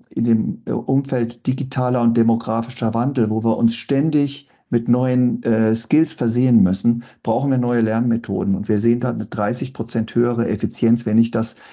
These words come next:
in so einer immersive, immersiven Realität tue. Das betrifft alle Branchen. Sonst glaube ich, also Commerce, neue Shopping-Erlebnisse,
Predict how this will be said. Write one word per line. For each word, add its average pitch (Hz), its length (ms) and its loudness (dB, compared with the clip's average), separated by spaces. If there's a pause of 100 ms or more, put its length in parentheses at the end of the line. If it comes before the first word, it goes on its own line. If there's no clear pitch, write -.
(120)
in 120 160 2
so 117 140 2
einer 113 360 4
immersive, 120 760 0 (180)
immersiven 113 640 2
Realität 92 640 -2
tue. - 400 -4 (540)
Das - 160 -4
betrifft 131 340 -4
alle 113 220 0
Branchen. 101 400 0
Sonst 143 340 -2
glaube 135 320 0
ich, 131 220 -6
also - 140 -6
Commerce, 143 680 -2
neue 131 280 0
Shopping-Erlebnisse, 139 1160 -2